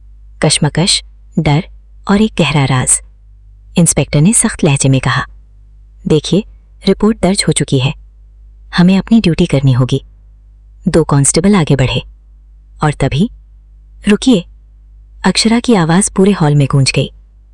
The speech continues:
सब एकदम चौंक गए। अक्षरा तेजी से आगे आई। उसका चेहरा आंसुओं से भरा था, बाल बिखरे हुए, लेकिन उसकी आंखों में अब कुछ और था,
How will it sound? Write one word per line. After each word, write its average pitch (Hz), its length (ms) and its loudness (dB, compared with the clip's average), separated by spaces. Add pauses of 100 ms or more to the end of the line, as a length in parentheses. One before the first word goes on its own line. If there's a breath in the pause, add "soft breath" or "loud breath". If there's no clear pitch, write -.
(360)
सब 220 220 0
एकदम 220 280 0
चौंक 135 260 0
गए। 131 160 -2 (840)
अक्षरा 175 340 0
तेजी 180 300 0
से 175 160 0
आगे 131 200 0
आई। 123 220 -2 (800)
उसका 175 220 0
चेहरा 151 340 0
आंसुओं 175 380 2
से 165 140 0
भरा 127 240 0
था, - 300 -8 (680)
बाल 151 280 0
बिखरे 156 280 -2
हुए, 131 200 -4 (920)
लेकिन 254 240 2
उसकी 233 220 0
आंखों 175 300 2
में 214 120 4
अब - 180 -2
कुछ - 220 0
और 127 120 2
था, - 380 -6